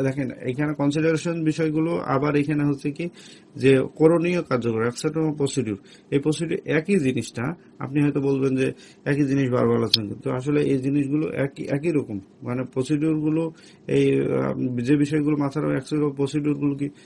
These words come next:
পেশাগত যোগ্যতা যাচাই, ensure profes-, professionally and qualified to act, আইনি এবং নৈতিক, ইথ-, লিগ্যাল এবং ইথিক্যাল কোনো কারণে অযোগ্য কিনা তা বিবেচনা করতে হবে। যেমন যদি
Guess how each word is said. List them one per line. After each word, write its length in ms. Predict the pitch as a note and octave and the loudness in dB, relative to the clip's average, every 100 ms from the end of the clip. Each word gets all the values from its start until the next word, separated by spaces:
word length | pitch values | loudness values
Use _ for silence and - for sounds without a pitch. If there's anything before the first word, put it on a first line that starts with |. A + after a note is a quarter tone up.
| - | -6
পেশাগত 460 | D3+ F3 D#3+ D#3+ C#3 | -4 0 -2 0 -2
যোগ্যতা 360 | B2 A#2+ A2+ | -2 -2 -2
যাচাই, 340 | G2+ G2+ G2 G2 - - - - - | -2 -4 -4 -10 -16 -20 -20 -20 -2
ensure 320 | D3 D3 E3 | 0 2 0
profes-, 440 | D3+ D3 D#3+ D3 C3+ | 0 0 0 -2 -2
professionally 600 | C#3 D3 D3 D3+ D3 D3+ C#3 | -2 -2 -4 -2 -2 0 -2
and 80 | C3+ | -2
qualified 440 | C#3 C3 C3+ B2 | -2 -2 -2 -6
to 60 | A#2+ | -6
act, 520 | G#2+ - - - - - - - - - | -6 -8 -16 -20 -20 -20 -20 -20 -20 -4
আইনি 340 | C3+ E3 F#3+ | 2 4 4
এবং 260 | F#3+ F3 D#3 | 4 4 4
নৈতিক, 460 | D3+ C3+ B2+ - C3+ | 4 4 0 -2 -4
ইথ-, 240 | C3 B2 | -2 -2
লিগ্যাল 400 | B2 D3+ E3 E3+ | 4 4 4 2
এবং 240 | D#3 D#3 | 2 4
ইথিক্যাল 420 | D3 C#3+ D3+ D#3 D3 | 2 2 0 0 0
কোনো 300 | D3 C#3+ C#3+ | 0 0 0
কারণে 420 | C3 C3 C3+ C#3 | 0 0 0 -2
অযোগ্য 500 | B2 A#2+ C3+ C3 C3+ | -2 -2 -2 -2 -2
কিনা 240 | C3+ C#3 | -2 -6
তা 140 | B2+ A#2 | -4 -4
বিবেচনা 460 | A#2 A2+ A#2 A2+ | -4 -4 -6 -8
করতে 300 | G2+ G2+ - | -8 -10 -10
হবে। 200 | G2+ G2+ G2+ - - - - - - - | -10 -10 -14 -20 -20 -20 -20 -20 -14 -2
যেমন 340 | A2+ D3 D#3+ | 2 6 4
যদি 420 | B2+ C#3 D3+ F#3+ | 6 4 6 4